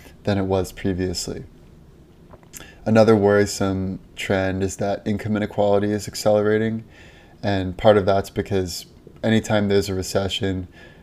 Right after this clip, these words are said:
the people who are most vulnerable get hurt the hardest, and most of the stimulation that happens from stimulus packages goes to people who already own equity, right? They,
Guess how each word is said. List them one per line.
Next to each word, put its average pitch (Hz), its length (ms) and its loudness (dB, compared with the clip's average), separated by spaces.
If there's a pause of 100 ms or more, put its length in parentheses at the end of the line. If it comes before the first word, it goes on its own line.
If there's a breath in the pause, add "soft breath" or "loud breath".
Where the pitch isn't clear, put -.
(160 loud breath)
the 98 160 2
people 107 360 -2
who 101 100 -2
are 98 100 2
most 98 380 -2
vulnerable 95 840 0
get 101 180 -2
hurt 98 280 -2
the 101 100 -10
hardest, 98 640 -4 (520 loud breath)
and 101 260 2
most 101 260 0
of 110 80 -4
the 95 80 -4
stimulation 98 840 -2
that 95 140 -4
happens 95 680 -4 (380 loud breath)
from 92 500 -2
stimulus 127 420 0
packages 92 760 -4 (480 loud breath)
goes 107 400 2
to - 120 -6
people 98 480 -2
who - 200 -8 (120)
already 101 500 2
own 98 500 2
equity, - 540 -6 (180)
right? 127 220 -8
They, 98 180 -4